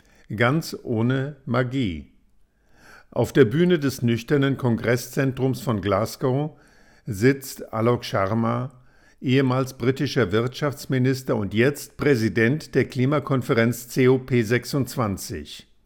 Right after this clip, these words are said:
Er arbeitet Tag und Nacht für eine historische Konferenz, die auch dafür stehen soll,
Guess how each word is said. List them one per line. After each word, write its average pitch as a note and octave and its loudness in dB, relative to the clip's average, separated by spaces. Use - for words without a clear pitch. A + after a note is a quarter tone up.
Er B2 0
arbeitet D3+ -2
Tag B2+ 0
und D3+ -4
Nacht B2 -2
für B2+ 2
eine C3 0
historische B2 -2
Konferenz, G#2+ -2
die B2+ 0
auch B2+ 2
dafür B2+ -2
stehen C3+ 0
soll, A#2+ 0